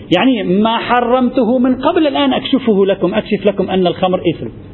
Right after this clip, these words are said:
وإلا هي محرمة من مكة.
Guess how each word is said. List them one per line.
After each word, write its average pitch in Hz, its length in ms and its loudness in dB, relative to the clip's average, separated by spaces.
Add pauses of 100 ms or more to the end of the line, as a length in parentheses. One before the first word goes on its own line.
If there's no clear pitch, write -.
(340)
وإلا 190 280 4
هي 247 120 0
محرمة 254 500 0
من 302 420 2 (480)
مكة. 208 340 0